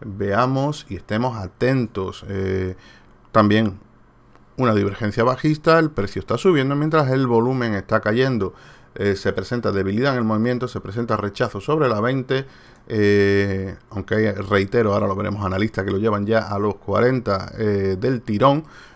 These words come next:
Eh, quiero que veamos que, bueno, pues existe ese rechazo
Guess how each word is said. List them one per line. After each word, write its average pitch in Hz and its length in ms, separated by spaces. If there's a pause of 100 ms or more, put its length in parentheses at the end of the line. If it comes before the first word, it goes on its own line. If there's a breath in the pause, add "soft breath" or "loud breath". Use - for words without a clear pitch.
(100 loud breath)
Eh, 90 320
quiero 107 180
que 107 60
veamos 104 360
que, 107 240 (120)
bueno, 160 180
pues - 160
existe - 300
ese 92 140
rechazo 139 480